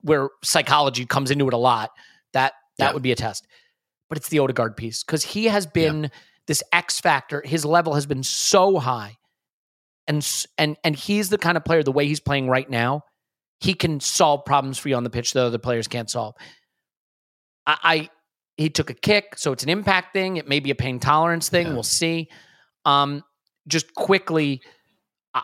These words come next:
Speaker 1: I think we can go to Old Trafford and win. Dangerous thing to say, but I do think not having Odegaard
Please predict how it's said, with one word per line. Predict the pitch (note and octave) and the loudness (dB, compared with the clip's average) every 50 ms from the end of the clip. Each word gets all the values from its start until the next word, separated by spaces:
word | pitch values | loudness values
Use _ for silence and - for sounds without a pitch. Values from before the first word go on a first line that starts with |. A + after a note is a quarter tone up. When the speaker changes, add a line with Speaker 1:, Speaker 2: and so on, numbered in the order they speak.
| - | 0
Speaker 1:
I | F3+ E3+ E3 | 2 2 2
think | D3 - - G3 G3+ F#3+ - | 0 0 0 0 0 0 -2
we | F#3+ | -6
can | F3+ - F3 E3+ | -4 -4 -2 0
go | D3+ D#3 D#3 | 2 2 2
to | D3+ | 2
Old | D3+ D3 C#3+ C#3 | 2 0 0 0
Trafford | - C3+ C3+ C3 - C#3 B2 | 0 0 0 0 0 -2 -4
and | A#2 A2+ B2 | -4 -4 -2
win. | C#3+ E3+ F3 F3 F3 D#3+ | 0 0 0 0 -2 -2
Dangerous | C3 - D3+ D3+ D#3+ D#3 D#3 C#3+ - | -2 -2 0 0 -2 -4 -4 -6 -4
thing | - D3 C#3+ | -4 -4 -4
to | C#3 B2 | -4 -4
say, | - D3 C#3 C#3 | -2 0 0 0
but | C3+ C3+ C3+ | 0 0 0
I | C3+ | -2
do | C3+ C3 - D#3+ E3+ D#3+ | -2 -2 -4 -4 -4 -4
think | - - D#3 C#3+ C#3 - - - _ _ _ _ _ _ _ _ _ _ _ _ _ _ _ _ _ _ - | -2 -2 -2 -2 -4 -6 -12 -18 _ _ _ _ _ _ _ _ _ _ _ _ _ _ _ _ _ _ -4
not | E3 D#3 D#3+ E3 F3+ F3+ | 0 2 4 4 4 4
having | F3+ F3+ E3+ D#3+ D3+ | 4 2 2 2 2
Odegaard | D3 C#3+ C#3 B2 C3 B2 A#2 A#2 A2+ B2 | 2 2 2 2 2 2 2 0 -2 -6